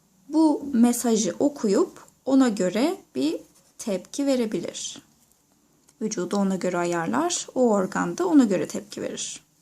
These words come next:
İşte bu mesajı herkes açamaz.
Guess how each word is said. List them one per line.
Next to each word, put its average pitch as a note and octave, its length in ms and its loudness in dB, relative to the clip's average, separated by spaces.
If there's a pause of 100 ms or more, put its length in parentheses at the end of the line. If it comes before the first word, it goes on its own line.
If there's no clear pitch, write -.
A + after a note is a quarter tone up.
(1000)
İşte G4 340 0
bu G4 140 6
mesajı C#4 760 6 (220)
herkes A#3 840 -2 (500)
açamaz. C4+ 600 0